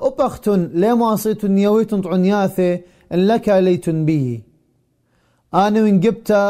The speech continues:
ئەختون پەعەوانێ. ئەوتکا لێ بی و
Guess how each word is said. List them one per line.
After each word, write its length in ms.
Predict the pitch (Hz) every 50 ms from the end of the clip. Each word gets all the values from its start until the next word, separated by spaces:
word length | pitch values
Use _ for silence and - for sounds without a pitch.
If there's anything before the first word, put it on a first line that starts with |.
| 196 - - - -
ئەختون 360 | 202 - - - - 190 175 147
پەعەوانێ. 580 | - 160 - 170 175 180 180 165 143 131 117 107 107 - _ _ _ _ _ _ _ _ _ _ _ _ _ _ _ _ _ -
ئەوتکا 440 | 165 175 180 180 - - 202 226 240 233
لێ 100 | 220 214 180 170
بی 220 | 233 233 233 226
و 100 | 214 202